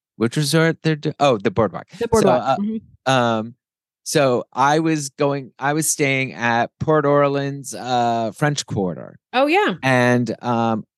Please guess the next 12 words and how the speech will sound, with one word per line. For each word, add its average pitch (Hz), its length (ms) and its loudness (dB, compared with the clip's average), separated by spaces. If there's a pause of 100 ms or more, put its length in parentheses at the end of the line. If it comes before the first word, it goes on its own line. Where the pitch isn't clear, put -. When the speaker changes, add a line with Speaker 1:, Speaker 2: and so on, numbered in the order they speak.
Speaker 1:
I 151 100 2
felt 220 480 -2
like, 180 540 -2 (680)
eh, 131 220 -8
you 160 120 0
know, 147 100 2
they're 160 140 2
trying 185 320 0
to 160 160 0 (580)
modernize 151 760 -2
things, 139 520 -4
and, 113 160 0